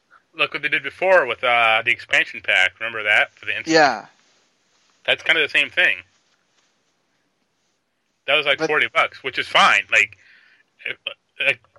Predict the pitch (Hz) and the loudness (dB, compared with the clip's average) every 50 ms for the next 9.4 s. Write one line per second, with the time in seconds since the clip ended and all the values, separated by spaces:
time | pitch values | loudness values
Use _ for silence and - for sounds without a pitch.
0 | _ _ _ - 147 135 - - - 147 165 139 151 - 135 - 139 139 127 180 | _ _ _ -2 -2 -2 0 -2 -4 -4 -4 -6 -2 -4 -4 -2 0 -2 0 0
1 | 175 165 156 147 120 127 123 123 - - 139 131 135 135 123 - - - 147 139 | 0 0 0 -2 -2 -2 -4 -4 -4 -2 0 2 2 2 0 -2 -8 -4 0 2
2 | 147 131 123 139 135 139 127 110 - - - 135 131 123 - - - - 127 123 | 2 2 2 0 0 0 0 -2 -4 -2 -2 -2 -2 -2 -10 -12 -4 0 0 0
3 | 120 120 _ _ - - 123 117 - - 131 113 101 - - _ _ _ _ _ | 0 0 _ _ -14 -14 -14 -10 -2 0 0 0 0 -4 -8 _ _ _ _ _
4 | _ _ _ _ _ _ - 131 127 - 147 139 123 135 139 135 127 143 139 120 | _ _ _ _ _ _ -6 -4 2 4 4 6 6 4 2 0 -2 -4 -2 0
5 | 110 98 _ _ _ _ _ _ _ _ - 165 180 170 151 151 165 156 135 107 | -2 -4 _ _ _ _ _ _ _ _ -4 -2 -2 2 4 4 4 4 2 0
6 | 98 92 - - _ _ _ - 113 107 101 98 _ _ _ _ _ _ _ _ | -4 -8 -12 -20 _ _ _ -8 -2 -2 -2 -2 _ _ _ _ _ _ _ _
7 | _ _ _ _ _ _ _ _ _ _ _ _ _ _ _ _ 101 107 110 113 | _ _ _ _ _ _ _ _ _ _ _ _ _ _ _ _ -4 0 2 2
8 | 131 160 185 226 254 247 _ _ _ _ _ _ _ _ _ _ _ _ - 165 | 2 2 2 0 -4 -6 _ _ _ _ _ _ _ _ _ _ _ _ -8 2
9 | 160 165 160 147 147 143 135 127 | 6 6 6 6 6 2 0 -2